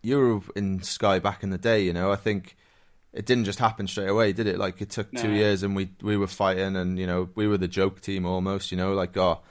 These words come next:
Speaker 1: this new British team, you know, get, get to the back. Like, who do you guys think you are? Oh, you're gonna win the Tour with a British guy, are you? Yeah, piss off," you know? But then suddenly,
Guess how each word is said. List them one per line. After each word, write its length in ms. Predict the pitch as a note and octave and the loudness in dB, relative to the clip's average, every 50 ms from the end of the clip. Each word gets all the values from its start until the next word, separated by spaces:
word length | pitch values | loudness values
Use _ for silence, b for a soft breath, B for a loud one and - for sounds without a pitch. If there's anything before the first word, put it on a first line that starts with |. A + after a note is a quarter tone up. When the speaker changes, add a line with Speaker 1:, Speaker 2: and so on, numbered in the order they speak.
| b b b b b b b b | b b b b b b b b
Speaker 1:
this 180 | - G2 - | -6 -4 -2
new 160 | - A2+ A2 G#2 | 2 2 2 2
British 360 | F2 G2+ A2 F#2+ F#2+ - - | 2 0 0 0 0 -2 0
team, 300 | - A#2 A2 G#2 G2+ G2 | 0 2 2 4 2 2
you 40 | G2 | 0
know, 200 | F#2+ F#2 G2 G2+ | 0 2 0 0
get, 320 | F#2+ - G#2+ - - - _ | 0 0 0 -2 -2 -4 _
get 180 | - A2 G2 - | -6 -6 -6 -4
to 80 | - | -6
the 60 | F#2+ F2+ | -6 -2
back. 360 | - G#2+ G#2 F#2+ - - - | 2 2 2 2 2 -4 -4
Like, 160 | F#2 F2 D#2+ | -2 -2 -2
who 100 | G2 G2+ | -2 -4
do 100 | F2+ F#2+ | -4 -4
you 80 | G2+ F#2+ | -4 -2
guys 240 | G2 G2 F#2 F2 | 0 0 0 0
think 140 | - G2 - | -2 -8 -4
you 120 | - G2 G2+ | 0 2 4
are? 120 | G2+ F#2+ | 4 6
Oh, 120 | G#2 A2+ A2+ | 6 8 8
you're 80 | G#2+ G#2 | 6 6
gonna 160 | F2+ G#2 G2+ | 4 2 2
win 140 | G#2+ A2+ A2 | 2 2 2
the 40 | G2+ | 0
Tour 220 | - - B2 A#2+ A#2 | 0 2 4 4 4
with 100 | G#2 F#2 | 4 2
a 20 | F2 | 2
British 200 | A2 A2 G2 - | 0 -2 -2 2
guy, 220 | - A#2+ A#2+ A2 | 4 4 6 6
are 20 | F#2+ | 4
you? 300 | F2+ G2 A2 A2+ A2+ G#2+ | 4 2 2 2 2 2
Yeah, 120 | F#2+ F2+ F2 F2+ | 2 0 -2 -4
piss 240 | - - G#2 - - | -8 -10 -10 -8 -8
off," 180 | D#2+ E2 - - | -10 -10 -8 -8
you 80 | F2 | -8
know? 80 | G2+ - b b b b b b b b b b b b | -8 -8 b b b b b b b b b b b b
But 100 | A#2 A2+ | 4 6
then 220 | A2+ A2+ A#2 A2+ - | 8 8 6 6 4
suddenly, 520 | - C3+ A#2+ G2 - A2+ A2 G#2 G2 - | 4 6 6 6 6 4 4 2 0 -2